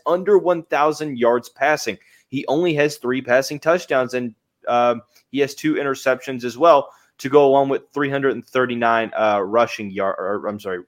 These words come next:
yeah, three hundred thirty-nine rushing yards and four rushing touchdowns. I understand he's a dual threat quarterback, but are we overrating Riley Leonard in some sense, or do you feel like the, the perception of Leonard is right on par?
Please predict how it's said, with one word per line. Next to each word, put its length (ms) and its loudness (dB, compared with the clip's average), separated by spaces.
yeah, 160 -8
three 180 -8
hundred 160 -10
thirty-nine 380 -4
rushing 260 -6
yards 220 -8
and 120 -18
four 160 0
rushing 320 -2
touchdowns. 460 -2
I 140 4
understand 340 -4
he's 160 -4
a 120 0
dual 220 6
threat 220 2
quarterback, 520 4
but 200 8
are 100 10
we 220 0
overrating 1040 4
Riley 480 4
Leonard 320 2
in 120 -2
some 280 0
sense, 360 -4
or 80 2
do 120 -8
you 100 -8
feel 220 -4
like 240 0
the, 460 4
the 100 0
perception 600 -2
of 140 -2
Leonard 380 2
is 360 0
right 180 2
on 140 0
par? 300 -4